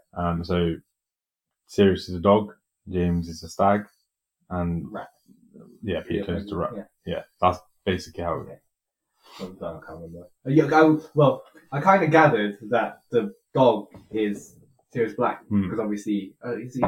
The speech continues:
Speaker 2: he's a wolf or a dog?
Speaker 1: Dog.
Speaker 2: Okay.
Speaker 1: Um, and plus
Speaker 2: But I
Speaker 1: his
Speaker 2: just
Speaker 1: name
Speaker 2: don't know
Speaker 1: is
Speaker 2: who was chasing.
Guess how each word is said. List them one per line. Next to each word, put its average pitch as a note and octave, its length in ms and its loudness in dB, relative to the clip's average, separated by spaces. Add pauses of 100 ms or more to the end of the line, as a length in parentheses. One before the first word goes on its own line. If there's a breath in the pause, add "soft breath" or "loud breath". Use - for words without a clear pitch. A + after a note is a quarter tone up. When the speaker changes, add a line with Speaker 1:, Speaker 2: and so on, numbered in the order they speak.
Speaker 2:
he's D3+ 120 -2
a E3 40 -2
wolf F#3 260 -6
or A2+ 100 -8
a - 80 -14
dog? G2 160 -12 (400)
Speaker 1:
Dog. F2+ 180 -6 (400)
Speaker 2:
Okay. F2+ 280 -10
Speaker 1:
Um, F2+ 280 -6
and F2+ 120 -8
plus A2 100 -4
Speaker 2:
But A#2+ 60 2
I B2 60 2
Speaker 1:
his - 100 0
Speaker 2:
just - 80 0
Speaker 1:
name C#3+ 80 0
Speaker 2:
don't - 0 -
know C3+ 60 0
Speaker 1:
is B2+ 60 -2
Speaker 2:
who A#2+ 80 0
was A2 120 -8
chasing. - 340 -6